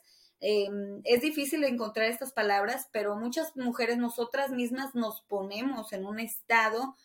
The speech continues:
víctima y vamos entregándonos. Hay un libro de eso, de mujeres que aman demasiado,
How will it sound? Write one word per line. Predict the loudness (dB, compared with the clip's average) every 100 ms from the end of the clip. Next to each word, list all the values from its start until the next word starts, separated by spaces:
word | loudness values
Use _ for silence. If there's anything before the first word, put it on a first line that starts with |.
| _ -6
víctima | 0 0 -2 -4 -2 0 0 -2 _ _ _ _ _ _ _ _
y | 0 4
vamos | 6 6 4 4
entregándonos. | 2 0 0 2 2 2 0 0 0 -2 -4 _ _ -4
Hay | 0 0
un | 0 -2
libro | -2 0 0
de | 0
eso, | 0 -2
de | -2
mujeres | -4 -4 -4 -4
que | -2
aman | 0 0
demasiado, | 0 0 -2 -2 0 2 2 0